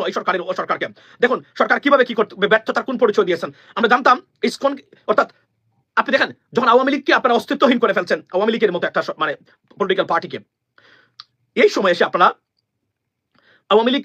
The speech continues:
ফিরে আসা, আওয়ামী লীগের মাধ্যমে almost impossible বাংলাদেশে। রাজনীতির মাধ্যমে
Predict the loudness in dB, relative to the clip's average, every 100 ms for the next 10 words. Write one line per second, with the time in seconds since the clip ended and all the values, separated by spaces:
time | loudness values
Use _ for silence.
0 | -6 2 4 4 0 2 2 2 2 2
1 | 2 0 -2 -2 -2 -2 -2 -2 -4 -4
2 | -4 -6 -12 _ 0 0 0 0 2 2